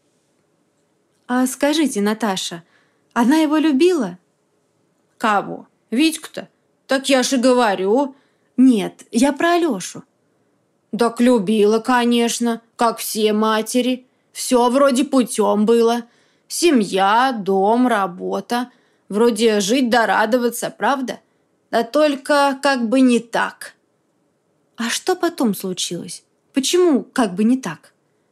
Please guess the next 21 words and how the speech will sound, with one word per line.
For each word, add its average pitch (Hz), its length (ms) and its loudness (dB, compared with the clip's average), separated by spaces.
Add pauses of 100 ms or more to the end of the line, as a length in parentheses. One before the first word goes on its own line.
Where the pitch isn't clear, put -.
(680)
"Почему, 247 720 2
почему? 190 840 -4 (640)
Не 247 180 2
усторожила 247 920 2
Анька 208 300 0
Витьку-то. 202 600 -6 (240)
Увела 254 520 2
его 247 200 0
молодайка. 202 800 -2 (380)
Знаю 220 600 0
я 220 240 2
эту 214 160 -4
молодайку. 220 760 -2 (160)
Нинка 220 400 -2
зовут. 190 480 -4 (240)
Она 247 240 0
в 247 80 0
инструменталке 247 800 0
на 220 140 0
заводе 202 440 -2
работала. 190 600 -6